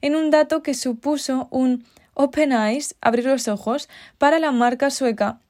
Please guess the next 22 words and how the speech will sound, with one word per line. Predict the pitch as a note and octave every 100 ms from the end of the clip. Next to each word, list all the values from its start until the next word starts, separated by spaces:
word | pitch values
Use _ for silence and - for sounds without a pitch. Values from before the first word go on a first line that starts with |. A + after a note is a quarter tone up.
| -
y |
que | C4+ F4+
pretende | F4+ D#4 D4+ D4+
que | D4
impacte | D4 C4+ B3 A#3
igual | C4 A#3+ B3 D#4+ F4
al | A3 G#3+
resto | A3+ G#3 B3
de | A3+
la | G#3 G3
sociedad. | - G3 G#3 G3+ G#3 _ - - - - _
En | C#4+ C4+
dos | C4+ C4+
mil | F#4+ A4
cincuenta, | F4+ C4+ C4 C4+ D4+
un | E4 D#4
tercio | D#4 F#4 F#4 G4
de |
la | F4+ B3
población | B3+ A#3+ A3+ D4
española | F4 D#4+ B3 B3+ E4+
serán, | E4+ B3 A#3 B3+ F#4